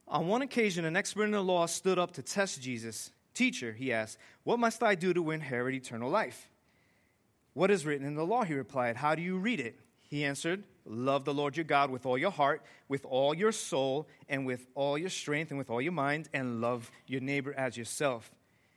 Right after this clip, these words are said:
"You have answered correctly," Jesus replied. "Do this, and you will live." But he wanted to justify himself, so he asked Jesus,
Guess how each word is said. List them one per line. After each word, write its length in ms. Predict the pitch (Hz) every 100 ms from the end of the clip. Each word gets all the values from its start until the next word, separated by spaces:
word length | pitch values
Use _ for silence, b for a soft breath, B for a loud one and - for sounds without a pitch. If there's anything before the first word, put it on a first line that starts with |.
| b b -
"You 140 | 196
have 200 | 214 208
answered 320 | 226 226 233
correctly," 400 | - 262 269 226
Jesus 340 | 151 165 139 131
replied. 460 | 135 151 156 202 - b b b
"Do 180 | 190 247
this, 380 | 247 262 - - _ _ _ -
and 160 | 180
you 80 | 180
will 100 | 156
live." 340 | 143 113 87 - _ _ _ b b b -
But 220 | 156 254
he 80 | 277
wanted 320 | 294 311 302
to 300 | 285 262 233
justify 680 | 147 262 262 214 - 165
himself, 420 | 160 156 - 196 190
so 160 | 196
he 160 | 175 196
asked 340 | - 220 214 160
Jesus, 460 | 170 151 156 -